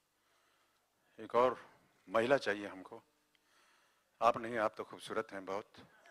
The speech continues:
उनके बगल में बैठी हैं एक और। मैडम, इधर आइए, आप वहीं बैठे रहिएगा,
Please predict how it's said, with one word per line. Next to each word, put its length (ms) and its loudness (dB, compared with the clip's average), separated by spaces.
उनके 220 8
बगल 240 12
में 120 6
बैठी 220 4
हैं 100 -2
एक 100 -6
और। 200 0
मैडम, 280 12
इधर 160 12
आइए, 260 12
आप 180 12
वहीं 120 12
बैठे 220 12
रहिएगा, 280 12